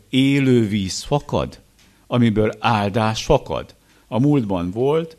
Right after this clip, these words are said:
az Úr Jézus idejében volt, a jövőben lesz, és most azért csak érdekel bennünket, hogy mi van most. Hát hadd olvassak egy igét. Figyeljétek. Nem tudjátok, hogy testetek, amit Istentől kaptatok,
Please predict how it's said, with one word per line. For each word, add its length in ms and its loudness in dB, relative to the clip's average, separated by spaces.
az 140 -12
Úr 160 2
Jézus 320 -2
idejében 640 -6
volt, 380 -2
a 40 0
jövőben 580 -2
lesz, 200 -2
és 160 -6
most 400 -4
azért 320 -4
csak 180 -4
érdekel 480 -10
bennünket, 580 -4
hogy 220 -4
mi 120 2
van 220 -2
most. 420 -4
Hát 140 -4
hadd 140 4
olvassak 500 -2
egy 160 -10
igét. 500 -16
Figyeljétek. 720 -16
Nem 220 4
tudjátok, 880 -4
hogy 180 -4
testetek, 840 -4
amit 320 -4
Istentől 600 -4
kaptatok, 800 -12